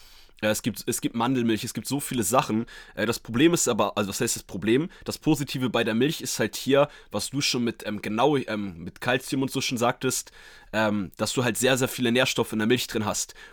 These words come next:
Und eine Mandelmilch, eine Hafermilch kommt von den Nährstoffen her nicht an eine Kuhmilch ran. Und das ist auch der Grund, warum Kuhmilch in der Vergangenheit, in der Landwirtschaft et cetera, äh, in der,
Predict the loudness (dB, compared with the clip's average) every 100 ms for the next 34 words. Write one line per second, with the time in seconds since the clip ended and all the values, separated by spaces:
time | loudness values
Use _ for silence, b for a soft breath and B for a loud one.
0 | B -2 0 -2 -2 2 2 4 4 2
1 | 0 -2 2 4 4 2 0 0 -4 -4
2 | -2 0 2 2 0 -4 -4 -4 0 -2
3 | B B B 0 0 -2 -2 0 2 2
4 | 0 -2 0 0 -2 -4 -8 -8 b b
5 | b b -2 0 0 2 0 2 -2 2
6 | 2 0 -6 B -6 -2 -2 -4 -2 2
7 | 4 2 0 -4 -4 -2 2 2 2 4
8 | 2 2 -4 0 0 0 -4 0 0 -2
9 | -6 -2 0 2 2 0 B B B -6
10 | -4 -4 -4 -2 -4